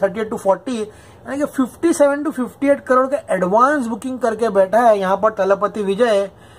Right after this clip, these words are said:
ये एक पागल number है, समझ में आ रहा है? And almost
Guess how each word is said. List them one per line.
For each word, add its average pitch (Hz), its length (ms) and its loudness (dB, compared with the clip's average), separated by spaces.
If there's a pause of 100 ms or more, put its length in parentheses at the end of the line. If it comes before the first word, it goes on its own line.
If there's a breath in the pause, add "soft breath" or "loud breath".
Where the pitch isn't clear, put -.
(260 loud breath)
ये 226 80 0
एक 240 180 -6
पागल 165 380 0
number 123 300 -4
है, - 80 -12 (1300 loud breath)
समझ 202 200 2
में 220 120 0
आ 214 100 6
रहा 226 120 4
है? 156 140 -8 (600 loud breath)
And 175 100 2
almost 226 320 4